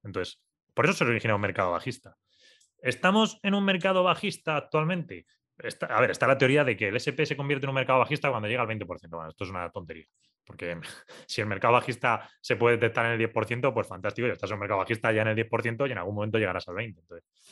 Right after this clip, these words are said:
¿estamos en un mercado bajista ahora mismo? A ver, yo creo que las probabilidades son que sí. Porque hay demasiada connotación en el mercado como está planteado, sobre todo en cuanto a riesgos de, de la castaña que llevamos y que las volatilidades están altas,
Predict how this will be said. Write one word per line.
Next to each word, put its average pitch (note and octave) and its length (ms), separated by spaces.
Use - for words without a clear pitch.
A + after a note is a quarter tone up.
¿estamos D#3+ 320
en F3+ 60
un E3+ 80
mercado D#3 300
bajista D3 380
ahora C3+ 140
mismo? A#2 260
A E2+ 40
ver, F#2+ 140
yo F#2 100
creo G2 120
que G2+ 40
las G2 80
probabilidades G2+ 360
son G#2+ 160
que E2+ 140
sí. - 200
Porque F#2+ 180
hay G#2+ 60
demasiada A2 560
connotación A2 680
en G#2 100
el G#2 100
mercado G#2 360
como G#2 140
está G#2+ 340
planteado, A2 580
sobre F#2+ 200
todo G#2+ 140
en A2 60
cuanto A2+ 240
a G#2+ 40
riesgos A2+ 520
de, F#2+ 180
de F2+ 160
la F2 120
castaña G#2+ 360
que A2 100
llevamos A2 380
y G#2+ 60
que - 100
las F#2+ 120
volatilidades G2+ 460
están A2 220
altas, A#2 240